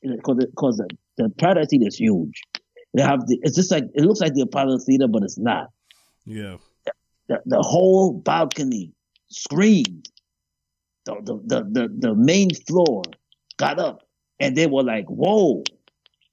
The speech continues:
Speaker 1: Black Rob tore the house down with that song. I mean, my gosh.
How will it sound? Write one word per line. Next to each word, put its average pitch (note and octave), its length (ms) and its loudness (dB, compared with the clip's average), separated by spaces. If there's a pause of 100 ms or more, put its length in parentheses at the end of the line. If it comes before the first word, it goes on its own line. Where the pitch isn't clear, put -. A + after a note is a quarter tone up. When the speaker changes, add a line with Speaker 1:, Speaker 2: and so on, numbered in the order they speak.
(460)
Speaker 1:
Black C#3+ 280 -10 (220)
Rob B2+ 460 -10 (120)
tore B2 440 -8
the G2+ 140 -14
house A#2+ 520 -4
down G#2+ 200 -6 (220)
with F#2+ 160 -8
that - 240 -14
song. G2+ 380 -12 (260)
I B2+ 100 -2
mean, A#2+ 640 2 (600)
my D3+ 220 0
gosh. A#2+ 720 -6